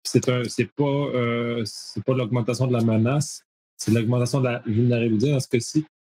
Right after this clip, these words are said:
C'est qu'on expose plus, euh, plus ouvertement des machines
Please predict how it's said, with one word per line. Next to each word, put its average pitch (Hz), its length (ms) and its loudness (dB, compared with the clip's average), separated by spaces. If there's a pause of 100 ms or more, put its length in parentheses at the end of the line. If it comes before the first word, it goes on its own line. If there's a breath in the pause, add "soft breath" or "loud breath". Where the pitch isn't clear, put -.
(140)
C'est 120 120 2
qu'on 127 180 0
expose 147 520 0
plus, 147 360 4
euh, 113 480 2 (160)
plus 131 200 4
ouvertement 127 540 2
des 127 140 2
machines 135 580 0